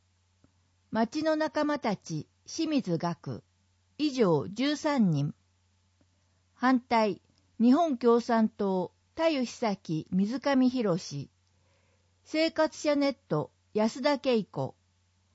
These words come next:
緑つながる、酒井悦子。以上、四人。退席、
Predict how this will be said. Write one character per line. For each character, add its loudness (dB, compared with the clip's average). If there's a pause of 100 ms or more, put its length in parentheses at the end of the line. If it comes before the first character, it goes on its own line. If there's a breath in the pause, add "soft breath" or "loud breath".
(400)
緑 0
つ -4
な 2
が -2
る、 -6 (220)
酒 -2
井 2
悦 -6
子。 -8 (640)
以 -4
上、 2
四 2
人。 4 (1300)
退 4
席、 -2